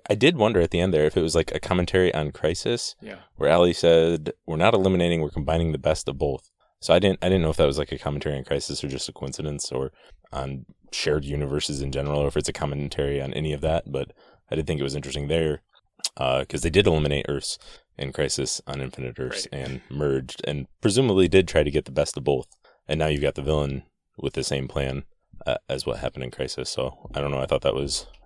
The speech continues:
Speaker 1: interesting. It might have just been a coincidence.
Speaker 2: Either way, it is still, it's a pretty nice way to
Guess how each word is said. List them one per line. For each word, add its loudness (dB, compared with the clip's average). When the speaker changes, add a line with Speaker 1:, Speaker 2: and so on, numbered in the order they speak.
Speaker 1:
interesting. -2
It -4
might 0
have -2
just -8
been -6
a -8
coincidence. -10
Speaker 2:
Either 2
way, -2
it 0
is 0
still, -2
it's -6
a -4
pretty -8
nice -6
way -6
to -4